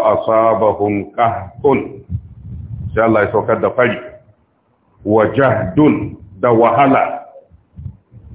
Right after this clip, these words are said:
Aka samu fari, babu ruwan sama. Farin mai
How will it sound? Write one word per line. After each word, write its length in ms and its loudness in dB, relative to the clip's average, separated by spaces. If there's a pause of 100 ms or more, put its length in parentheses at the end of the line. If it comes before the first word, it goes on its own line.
(760)
Aka 320 0
samu 720 2 (140)
fari, 260 2 (200)
babu 280 4
ruwan 260 2
sama. 300 0 (800)
Farin 400 6
mai 140 4